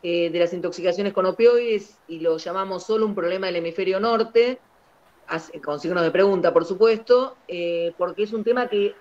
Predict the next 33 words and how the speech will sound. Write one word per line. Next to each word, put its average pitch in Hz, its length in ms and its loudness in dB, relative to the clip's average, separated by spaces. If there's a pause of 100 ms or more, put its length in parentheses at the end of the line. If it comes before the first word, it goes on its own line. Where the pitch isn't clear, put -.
(100)
ya 254 440 2
antes 226 340 2
de 170 80 -8
que 160 80 -6
pasara 190 320 -2
esto 208 320 -2
nos, 185 320 -6
eh, 156 200 -2
venía 185 360 0
preocupando 175 760 0
en 165 180 0
la 185 160 2
ata, 208 480 0 (440)
y 180 200 2
estábamos, 196 600 2
de 190 140 4
hecho, 190 260 2
hicimos 175 400 -4
un 170 120 -4
curso, 170 840 2
eh, 156 140 -2
dos 196 200 2
veces, 214 540 2
eh, 143 540 -12
pu-, 156 160 -8
hicimos 175 320 -10
el 160 100 -8
curso 175 300 -4
el 165 60 -4
año 170 140 -4
pasado 170 440 2
de 165 120 4
opioides, 214 580 4